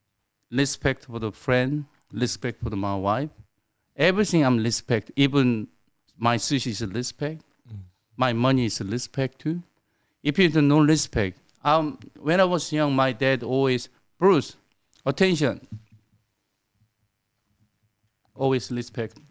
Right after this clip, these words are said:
Speaker 1: the mom and dad, and the respect with my brother too.
Speaker 2: Yeah.
Speaker 1: That's me. When you respect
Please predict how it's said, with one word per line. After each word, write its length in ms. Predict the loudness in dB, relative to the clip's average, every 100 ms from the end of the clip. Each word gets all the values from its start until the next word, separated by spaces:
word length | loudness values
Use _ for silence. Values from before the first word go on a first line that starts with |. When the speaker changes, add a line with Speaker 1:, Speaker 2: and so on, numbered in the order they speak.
| -14
Speaker 1:
the 220 | -10 -10
mom 220 | -4 -2 -2
and 160 | -6
dad, 240 | -8 -10 -8
and 180 | -6 -2
the 60 | -2
respect 400 | -2 -4 -6 -6
with 100 | -8
my 160 | -6 -6
brother 400 | -4 -4 -4 -10
too. 280 | -14 -16 -16 _
Speaker 2:
Yeah. 200 | -20 -18 -18 -16 -2
Speaker 1:
That's 240 | -2 2
me. 120 | 0
When 140 | 2 4
you 160 | 4 4
respect 580 | 2 2 0 -2 -2